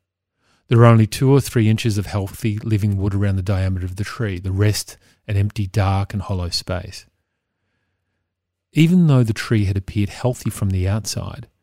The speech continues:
those appearances were deceptive. Clearly it had been diseased and weakened for some time and had been unable to withstand the forces of the storm winds.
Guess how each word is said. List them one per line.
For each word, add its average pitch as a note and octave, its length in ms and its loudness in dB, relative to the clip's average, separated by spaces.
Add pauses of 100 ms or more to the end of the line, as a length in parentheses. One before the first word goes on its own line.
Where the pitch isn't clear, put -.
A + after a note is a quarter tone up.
(680)
those E3 220 4
appearances A2 720 2
were G2 120 0
deceptive. - 640 -8 (680)
Clearly A#2 440 6
it G2+ 60 2
had F2 100 -6
been E2+ 180 -4
diseased G#2 640 2
and F#2+ 140 -2
weakened G#2 360 0
for - 100 -12
some F#2 260 -6
time G2 460 -10 (300)
and A2+ 80 -8
had G2 100 0
been A2 280 4
unable G#2+ 380 2
to - 120 -12
withstand G2 560 -4
the F#2 60 -6
forces G2 480 -6
of F2+ 160 -8
the F#2 80 -12
storm F#2+ 380 -2
winds. E2+ 340 -8